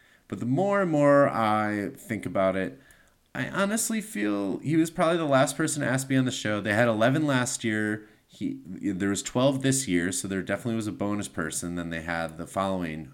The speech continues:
uh, Celebrity Big Brother season one. So maybe Scaramucci was really thrown in there, because if you really look at this whole list, it's a, he's a confusing one to be put on there. Uh, you know, maybe they weren't getting the Omarosa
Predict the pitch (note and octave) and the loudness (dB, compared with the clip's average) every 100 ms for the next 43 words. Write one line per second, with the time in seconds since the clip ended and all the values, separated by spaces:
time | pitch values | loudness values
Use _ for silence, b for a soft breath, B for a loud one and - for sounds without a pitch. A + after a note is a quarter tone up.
0 | - D#2+ D#2 F2+ D#2 D#2 D#2+ C2+ D#2 E2 | -12 -10 -6 -6 -8 -8 -8 -8 -8 -6
1 | D#2+ D2+ C#2+ E2+ D#2 E2 B2 C3+ F#2 A2 | -6 -6 -8 -8 -8 -4 0 0 0 -6
2 | b b b b b b b b b _ | b b b b b b b b b _
3 | - B2+ C#3+ D#3+ F3+ F3+ - D#3+ D#3+ D#3+ | -4 0 2 2 2 0 0 0 0 0
4 | D3+ C#3 C#3 C3 C3 B2+ B2 A2+ B2+ A2+ | 0 2 2 2 0 2 0 2 0 0
5 | E2+ F#2 G2+ G#2 A#2+ C3+ D3+ C3 B2 - | -2 -4 -6 -6 -4 -2 -2 -2 -2 -4
6 | G2 - G2+ F#2 F#2+ E2+ - F2+ - F2 | -4 -6 -4 -2 0 -2 -4 -8 -8 -12
7 | - D#2 G#2 A2 G2+ F2+ G2 F2 E2 D2+ | -10 -8 -8 -10 -10 -6 -4 -4 -4 -6
8 | C#2+ D2+ D#2 C#2 D#2+ C2+ A#1+ G1+ - - | -8 -8 -10 -10 -8 -8 -10 -12 -14 -18
9 | b b b b _ - - G2+ G2 F#2+ | b b b b _ -12 -4 0 2 2
10 | F#2 G#2 A2 A#2+ A2 G#2 G2+ G#2 G2 F#2 | 2 2 2 4 2 2 0 0 0 0
11 | - F#2 F#2 F#2 F2+ F#2 F2+ F#2+ F2 E2+ | -4 -4 -2 0 0 -2 -2 -2 0 -2